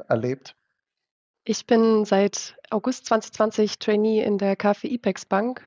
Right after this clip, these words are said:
Speaker 2: im Bereich strukturierte Finanzierung und bin jetzt auch bald fertig mit meinem Trainee-Programm.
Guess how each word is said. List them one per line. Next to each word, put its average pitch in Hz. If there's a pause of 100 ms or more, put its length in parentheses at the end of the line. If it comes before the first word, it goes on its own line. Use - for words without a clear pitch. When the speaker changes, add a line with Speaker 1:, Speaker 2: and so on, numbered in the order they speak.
(500)
Speaker 2:
im 202
Bereich 202
strukturierte 214
Finanzierung 196 (320)
und 196
bin 196
jetzt 185
auch 202
bald 202
fertig -
mit -
meinem 202
Trainee-Programm. 202